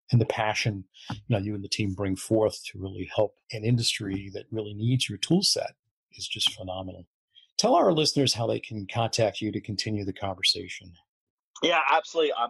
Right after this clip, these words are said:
Speaker 2: I'm very easy to find. Contactually, if you just search for contact and actually, if they had a baby, it'd be Contactually, contacts dot com. My name is Zvi Ban, first name Z V I, last name Ban, like rock band. I am very easy to find online. Uh,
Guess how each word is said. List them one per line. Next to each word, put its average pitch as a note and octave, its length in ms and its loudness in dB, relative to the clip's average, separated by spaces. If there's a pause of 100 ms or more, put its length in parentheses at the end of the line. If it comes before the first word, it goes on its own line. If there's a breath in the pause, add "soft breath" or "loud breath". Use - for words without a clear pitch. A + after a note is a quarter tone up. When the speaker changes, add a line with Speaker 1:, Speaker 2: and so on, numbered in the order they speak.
Speaker 2:
I'm A#2+ 220 -10
very B2+ 240 4
easy A2+ 280 -8
to - 120 -20
find. A2+ 380 2
Contactually, B2+ 580 0
if A#2+ 140 -6
you G#2+ 100 -2
just - 240 -6
search - 480 -4
for G2 240 4 (420 loud breath)
contact A#2 500 2
and A2+ 140 -12
actually, A2 400 0
if - 100 -6
they A2+ 80 -2
had G2+ 160 4
a F#2 120 -8
baby, G#2 420 0
it'd - 120 -12
be G2+ 100 2
Contactually, D#3+ 720 0 (160)
contacts A2 320 0
dot A2 240 2
com. A2 320 0 (320)
My A#2 180 0
name A#2+ 160 -12
is G#2+ 120 -12 (160)
Zvi G#2 340 -4
Ban, G#2 320 2 (140)
first - 280 -2
name F#2 260 -12
Z F2+ 380 2
V G#2 140 4
I, F#2+ 340 4
last F2+ 380 2
name F2+ 200 -12
Ban, F2+ 240 -6
like E2+ 220 -6
rock F2 220 4
band. C#3+ 320 2 (100)
I C3 140 4
am A2 260 -8
very A2+ 300 -4
easy F#2+ 300 -14
to - 120 -20
find F2+ 220 2
online. E2 520 -6
Uh, E2 280 2